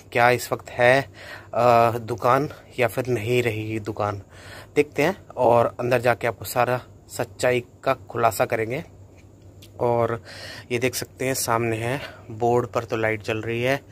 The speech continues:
और दुकान भी है और साथ में अब बगल वाली दुकान भी इन्होंने ले ली है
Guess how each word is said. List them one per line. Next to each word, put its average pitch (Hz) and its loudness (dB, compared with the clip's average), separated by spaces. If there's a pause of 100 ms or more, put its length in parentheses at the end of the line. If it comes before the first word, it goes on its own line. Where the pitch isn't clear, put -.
(440)
और 113 2 (500)
दुकान 120 2
भी 123 0
है 113 -8 (280)
और 113 2
साथ 127 6
में 135 -2
अब 131 -2
बगल 127 2
वाली 135 4
दुकान 123 2
भी 127 -2
इन्होंने 117 -2
ले 113 -2
ली 113 -6
है 135 0